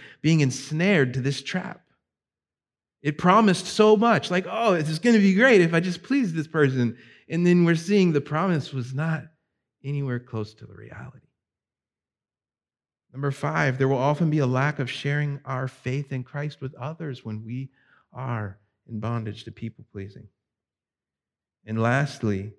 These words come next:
we will wrestle with deep anxiety, resentment of others, even those that we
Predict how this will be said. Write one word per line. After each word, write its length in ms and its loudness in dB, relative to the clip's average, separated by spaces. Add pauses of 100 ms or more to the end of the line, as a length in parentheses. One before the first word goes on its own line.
(560)
we 320 4
will 200 2
wrestle 460 0
with 280 -4
deep 280 0
anxiety, 920 -4 (920)
resentment 640 -8 (1400)
of 120 -14
others, 460 -10 (720)
even 340 -6
those 360 -6
that 240 -14
we 280 -14